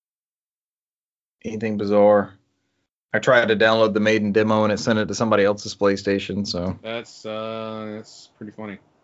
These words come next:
Speaker 1: Yep. This is what, uh, we talked a couple of weeks ago about the morality of having someone sign into your P S five and getting the instant collection <laughs> games. <laughs> That's the one it sent the copy of Maiden to,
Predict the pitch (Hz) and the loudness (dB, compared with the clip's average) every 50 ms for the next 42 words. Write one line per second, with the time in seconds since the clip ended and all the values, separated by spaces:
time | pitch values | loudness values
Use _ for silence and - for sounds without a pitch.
0 | _ _ _ _ _ _ _ 104 107 113 110 - _ _ _ _ _ _ - 123 | _ _ _ _ _ _ _ 0 0 0 0 -2 _ _ _ _ _ _ -6 2
1 | 123 143 156 156 - 185 156 139 139 143 143 139 - - - 131 123 131 139 139 | 4 4 6 6 6 4 4 6 6 6 8 6 6 4 0 -4 -2 0 0 0
2 | - - 180 165 - 160 143 - 165 151 160 160 156 160 160 156 - 160 139 147 | 2 2 2 2 0 -2 0 0 2 2 2 2 2 0 0 -2 -4 -4 -2 0
3 | 135 131 131 120 135 131 127 131 135 123 117 120 117 120 127 131 131 127 127 123 | 0 2 2 0 0 0 -2 -2 -4 -4 -2 0 2 4 4 4 4 4 4 2
4 | 120 117 120 120 117 117 113 - _ _ _ _ _ _ _ 139 147 135 139 123 | 2 0 2 2 2 0 -2 -6 _ _ _ _ _ _ _ 0 0 0 0 -2
5 | 117 139 135 131 120 - 139 127 123 127 123 123 120 120 120 117 117 139 131 127 | -4 -4 -4 -4 -4 -4 -4 -2 -2 -2 -2 -4 -2 -2 -2 -2 -2 -2 -2 -2
6 | 123 - 139 127 123 123 120 123 113 120 117 117 117 117 110 - - 135 139 - | -2 0 2 2 2 2 0 -2 -4 -4 -4 -6 -6 -8 -8 -8 -10 -10 -10 -10
7 | - 139 - - 135 131 139 143 - 165 156 151 120 117 - - - - - - | -10 -10 -6 -4 -2 -2 -2 -2 -4 -2 0 0 0 0 -2 -8 -18 -20 -20 -20
8 | - - - - - 143 - 175 160 - - - - - - - 147 - 143 147 | -20 -20 -14 -10 -2 4 6 6 6 4 2 -8 -20 -20 -20 -18 -8 -2 0 0
9 | 160 156 - - 175 170 160 131 - - 220 202 202 - - - - - - 220 | 0 0 0 0 0 2 2 0 -2 -2 0 0 -2 -2 -6 -14 -14 -8 -6 -6
10 | 202 202 196 180 - - 190 175 170 - 170 160 151 147 151 160 165 165 151 143 | -4 -2 -2 -4 -2 -2 -2 -2 -2 -2 -2 -2 -2 -2 -2 -2 -2 -4 -4 -6
11 | 139 139 - - - 156 143 165 165 151 165 | -10 -12 -10 -6 -4 -2 -2 -2 -2 -4 -4